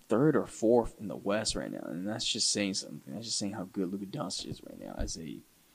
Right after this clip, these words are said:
a ball handling, like, playmaker. Like, dude, it's crazy. Like, how he's, like, bringing back players. Like, the main argument for, like, Luka Doncic and Trae Young last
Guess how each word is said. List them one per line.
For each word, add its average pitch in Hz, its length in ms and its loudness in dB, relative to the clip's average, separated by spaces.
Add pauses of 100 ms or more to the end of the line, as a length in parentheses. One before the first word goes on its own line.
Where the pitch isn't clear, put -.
(380)
a 104 80 -6
ball 101 380 0
handling, 107 440 -2 (280)
like, 147 200 -4
playmaker. 87 760 2
Like, - 200 -14
dude, - 140 -10
it's - 100 -10
crazy. - 480 -12
Like, - 160 -10 (480)
how 98 240 -2
he's, 95 200 -4
like, 71 180 -10 (760)
bringing 90 420 -6 (400)
back 85 280 -6
players. 55 360 -6
Like, 58 160 -8 (1400)
the 92 80 -6
main 139 600 4 (600)
argument 120 600 2
for, 73 460 -2
like, 64 240 -6 (100)
Luka 104 160 -4
Doncic 98 500 -4
and 60 320 -10 (260)
Trae 107 200 -2
Young 104 440 -2
last 107 360 -6